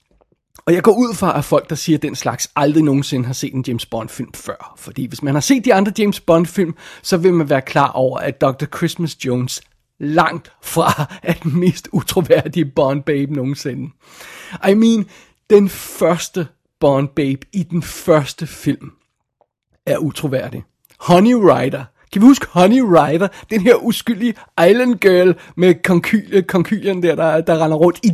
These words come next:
den der bikini, og alligevel lader, som om hun er sådan uskyldig og ikke ved noget om mænd. Og, åh, åh, hvad skal man gøre? Please, come on. <laughs> Altså, det var der ikke nogen af os, der købte dengang.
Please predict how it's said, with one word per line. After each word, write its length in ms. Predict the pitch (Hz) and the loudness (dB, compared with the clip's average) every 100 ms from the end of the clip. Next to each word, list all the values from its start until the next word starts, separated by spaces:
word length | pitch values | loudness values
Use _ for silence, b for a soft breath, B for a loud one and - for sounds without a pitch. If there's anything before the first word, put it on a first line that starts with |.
| - | 4
den 180 | 196 180 | 4 4
der 260 | - 170 | -4 -4
bikini, 640 | 151 185 - 196 180 190 170 - | -2 -4 -6 0 2 0 -4 -12
og 200 | - 170 | -2 0
alligevel 320 | 175 185 175 | 2 2 2
lader, 280 | 151 151 165 | 4 4 4
som 200 | 165 180 | 0 2
om 140 | 170 | 2
hun 140 | 147 175 | 2 0
er 40 | |
sådan 180 | 165 208 254 | 0 -6 -4
uskyldig 500 | 208 - 233 185 220 | -6 0 0 0 0
og 60 | 165 | 0
ikke 120 | 185 | 0
ved 120 | 202 | -2
noget 140 | 190 180 | 0 2
om 60 | |
mænd. 260 | 185 185 175 | 2 0 0
Og, 200 | 226 - | -4 2
åh, 100 | 320 440 427 | 2 2 -2
åh, 220 | 320 381 | -4 -4
hvad 120 | 320 339 | -4 -4
skal 160 | - | -2
man 160 | 349 294 | -4 -2
gøre? 240 | 185 190 196 B - | -2 -4 -8 B -14
Please, 680 | - 156 160 165 160 - - B - | -10 -10 -10 -12 -14 -14 -16 B -2
come 260 | 196 156 | 0 2
on. 220 | 123 - 127 | -2 -4 -8
<laughs> 60 | B B - - | B B -2 -2
Altså, 460 | 147 - 220 208 - | -2 4 4 4 0
det 180 | 190 | -2
var 120 | 165 170 | 0 0
der 180 | 175 | 0
ikke 140 | 151 170 | 0 0
nogen 140 | 165 | 2
af 100 | 165 | 2
os, 80 | 160 | 2
der 100 | 175 | 0
købte 340 | 165 175 170 | 0 -2 0
dengang. 400 | 156 - 151 160 | -4 -2 -4 -4